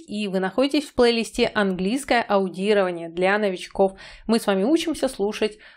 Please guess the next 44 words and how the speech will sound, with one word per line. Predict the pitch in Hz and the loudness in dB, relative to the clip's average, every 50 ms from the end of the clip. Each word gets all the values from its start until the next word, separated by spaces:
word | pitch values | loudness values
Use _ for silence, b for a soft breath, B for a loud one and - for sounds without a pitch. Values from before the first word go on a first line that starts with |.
| B - | B -2
английский | - 196 196 190 185 202 240 247 - - 226 220 220 214 | -2 0 0 0 0 0 -2 -2 -4 -8 -8 -8 -6 -8
и | - - 190 | -8 -8 -8
понимать | 190 - 170 165 165 160 170 185 190 190 - | -6 -6 -6 -6 -4 -4 -4 -4 -4 -4 -4
его | 170 170 185 185 | -2 0 0 0
на | 170 170 165 | 0 -2 -6
слух. | 165 - - 170 170 175 175 175 170 | -6 -6 -4 0 0 0 0 0 2
Да, | 196 190 185 185 | 4 4 4 2
это | 175 - 190 | 0 -4 -4
тоже | 190 - 269 262 208 202 | 2 2 2 2 2 0
навык, | 202 226 269 269 240 240 247 - | 0 2 2 2 0 -2 -4 -4
он | 240 233 208 | -6 -6 -2
тренируется, | - 208 196 185 180 180 185 196 240 285 302 294 - - | 0 -2 0 0 0 0 2 2 2 0 -2 0 -2 -2
нужно | - 202 196 247 254 220 196 | 0 2 0 0 2 2 2
выполнять | 185 175 170 - 170 170 170 185 180 - | 0 0 0 -2 -2 -2 -2 -4 -6 -4
упражнения. | - - 180 180 175 202 233 262 240 202 185 | 0 0 0 2 2 0 0 2 2 0 2
Я | 185 214 220 | 2 2 2
разработала | 240 233 240 277 269 240 240 180 - 185 185 180 | 2 0 0 0 2 2 0 0 0 -4 -4 -2
для | 175 196 214 | 2 2 4
вас | 220 214 185 - B B B B B B B | 4 4 0 -2 B B B B B B B
упражнения, | 294 - 226 226 226 220 262 294 294 277 240 208 | -4 0 2 2 2 2 -2 -2 -2 -2 -4 -4
которые | - - - 196 190 | -6 -4 -2 -2 0
записываю | 180 202 202 202 214 196 - 214 202 190 | 0 0 -2 -2 -6 -4 -2 -2 -2 -2
в | 175 | -2
видеоуроках, | 185 226 220 220 262 269 269 269 254 247 247 247 - 240 - B B B B B B | -2 -2 0 0 0 2 2 2 2 2 0 0 -2 -4 -4 B B B B B B
и | - 262 277 | -2 0 2
урок | 233 202 208 220 214 185 | 4 6 4 4 4 2
за | 170 185 | -2 -2
уроком, | 175 180 190 233 294 311 - 226 202 190 180 | 0 2 4 4 4 4 2 0 0 0 -6
кто | - - 180 175 | -8 -6 -4 -4
работает, | 170 170 175 247 285 277 - 208 185 175 180 | -4 0 2 2 2 4 2 0 0 0 -2
уже | 170 170 175 196 202 | -6 -4 -2 -4 -4
имеют | - 202 185 180 208 240 233 - | -4 -6 -6 -4 -4 -6 -8 -2
хорошие | - 202 175 180 190 185 - 190 | -2 -2 0 0 -4 -4 -4 -4
результаты. | 175 180 170 190 185 180 - 160 160 165 - - | -6 -2 -2 -2 -2 2 0 0 0 -2 -8 -12
Кто | - - - 254 240 | -6 0 2 2 2
только | - - 220 208 202 - 196 | 4 4 2 2 4 0 -2
присоединился, | 196 - 214 202 - 233 220 214 214 247 285 339 370 349 349 - 247 220 202 | 0 0 -4 0 2 2 2 2 0 2 4 4 4 4 2 2 2 2 2
давайте | 190 175 190 180 180 214 247 262 - - | 0 0 -2 2 2 2 2 2 -2 -8
проходите | - 208 185 - 226 202 202 196 - 202 | -10 -6 0 0 0 0 -2 -4 -6 -6
старые | - - - 262 277 277 262 | -6 0 2 2 2 2 0
уроки | 240 226 226 220 214 214 - 202 | -2 -2 -4 -4 -4 -8 -10 -10
и | 190 185 180 185 196 208 226 233 208 175 170 | -10 -10 -10 -10 -8 -8 -4 -2 -2 -2 -2
нагоняйте | - 190 190 196 190 180 185 180 175 175 175 170 170 - - - | -2 2 2 2 4 4 4 4 4 4 2 0 -4 -6 -8 -8
остальных. | - - 180 - - - - 180 180 175 175 170 160 | -6 -6 -6 -6 -4 -2 0 0 0 0 -2 -4 -6